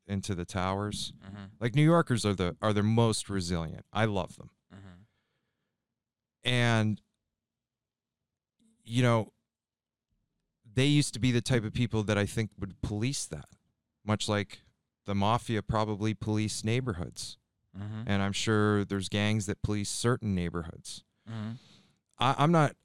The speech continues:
Speaker 1: I, I'm just wondering where, and this is, where are the people? Like, and what has driven us to say, "You know what? <sighs> I gotta go. I gotta get out of here, and I gotta film,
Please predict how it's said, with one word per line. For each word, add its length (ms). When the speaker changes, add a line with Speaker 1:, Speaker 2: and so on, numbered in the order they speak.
Speaker 1:
I, 200
I'm 160
just 200
wondering 540
where, 480
and 180
this 160
is, 280
where 280
are 60
the 120
people? 500
Like, 340
and 200
what 220
has 260
driven 560
us 540
to 120
say, 340
"You 140
know 100
what? 300
<sighs> 60
I 120
gotta 200
go. 360
I 80
gotta 200
get 280
out 200
of 100
here, 320
and 140
I 120
gotta 200
film, 560